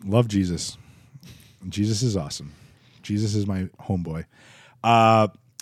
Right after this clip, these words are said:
last question before we get into our recap. Uh, before joining Alexandria, we've mostly known Morgan to be a loner. Do you think living at Alexandria prepared him for navigating the new communities in this bigger world?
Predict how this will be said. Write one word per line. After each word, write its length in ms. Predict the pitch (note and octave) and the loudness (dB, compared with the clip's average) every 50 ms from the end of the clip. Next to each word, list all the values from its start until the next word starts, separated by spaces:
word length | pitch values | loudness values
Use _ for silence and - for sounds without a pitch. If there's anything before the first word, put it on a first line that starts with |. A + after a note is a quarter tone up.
| - - | -2 4
last 240 | C3+ E3 E3 - | 6 6 6 6
question 340 | - - F3 C#3+ - - D#3 C#3+ | 4 2 2 2 2 2 0 0
before 240 | B2+ - C3 A#2 A2+ | 2 4 4 4 4
we 100 | A2+ G#2+ | 4 4
get 120 | A2 G#2+ G#2+ | 2 2 0
into 220 | G#2 G2+ - G#2+ | 0 -2 0 0
our 80 | F#2+ F#2+ | 0 2
recap. 520 | F#2+ B2+ F3 D#3+ - - F#2 F#2 F2+ - _ - _ _ _ _ _ _ - _ - | 4 2 2 2 0 -2 -4 -4 -6 -8 _ -20 _ _ _ _ _ _ -20 _ -10
Uh, 280 | - G2 G2 F#2+ F#2+ | -4 -2 0 0 2
before 380 | F2+ - G2+ - - A3 B3+ B3 | 2 2 2 6 8 8 10 10
joining 460 | E3+ C#3 D#3+ F#3+ F#3 F3 F3 E3 C3 | 10 10 10 10 10 10 8 6 6
Alexandria, 760 | C3 C#3 C#3+ C#3 A#2+ G#2+ B2 C3 C3+ B2+ A#2 G#2+ G2+ G2 G2 | 4 6 6 6 6 6 6 6 6 6 6 4 4 4 2
we've 280 | F2+ G2 A2 A2 G2 G#2 | 2 2 2 4 4 6
mostly 500 | G#2 A#2+ C#3+ E3 D3+ - - G3+ G3 G3 | 6 8 8 8 6 4 0 0 2 4
known 320 | D#3+ C3+ C3 C3 C3+ C3+ | 6 8 8 8 8 8
Morgan 420 | B2 A2+ A2+ A#2 A#2 A2+ B2 A#2+ A#2 | 8 10 10 10 8 8 4 2 0
to 120 | - A#2+ G2+ | 0 0 2
be 180 | G#2 G#2 G#2+ | 2 2 0
a 100 | - F#2 | 0 -2
loner. 560 | G2 F#2+ G2 G#2 A2 G#2 F#2+ F2 D#2 C#2+ - _ _ _ _ _ _ _ _ _ - | -2 0 2 2 2 2 2 0 -4 -6 -10 _ _ _ _ _ _ _ _ _ 0
Do 100 | - C3 | 4 6
you 140 | D#3+ F#3 | 8 8
think 320 | E3+ - G#3 G3 G3 E3+ C3 | 6 6 4 4 4 2 2
living 380 | A#2 A2+ C3 C#3 D#3 E3+ D#3 - | 4 4 6 6 6 4 2 0
at 260 | - B2 B2 A#2 - - | -2 -2 -2 -2 -4 -2
Alexandria 760 | - A#2 B2+ B2+ A2+ G#2+ A2+ A#2+ B2 B2 A#2 B2 B2 A#2+ A2+ | 0 2 2 4 4 4 2 4 4 2 4 4 4 4 4
prepared 440 | - - - - - A#2+ C3+ C#3 B2+ | 2 -2 -4 -2 0 2 4 4 4
him 160 | B2+ C3+ B2+ | 4 2 0
for 140 | C3 - G2 | 0 -2 -2
navigating 720 | F#2+ G2 G#2 A2 B2 B2+ C3 B2 B2+ C3 C3 C3 C3 B2+ | 0 0 2 2 2 2 2 2 4 4 4 4 4 2
the 100 | G#2 G2 | 2 2
new 220 | F#2+ G#2 A#2+ C3 B2+ | 2 2 4 2 2
communities 600 | - - B2+ A#2+ A#2 A#2 A#2 A2+ A2+ A2+ G#2+ - | 0 -2 0 0 2 2 2 2 0 0 -2 -2
in 120 | F#2 F#2+ | -6 -6
this 160 | F#2+ F#2 - G2 | -6 -6 -6 -6
bigger 280 | F#2+ G#2+ G#2 G#2+ G#2 | -4 -2 -2 0 0
world? 440 | G2 F#2+ F#2 F2+ D#2 - - - - | -2 -2 -4 -6 -8 -12 -16 -20 -20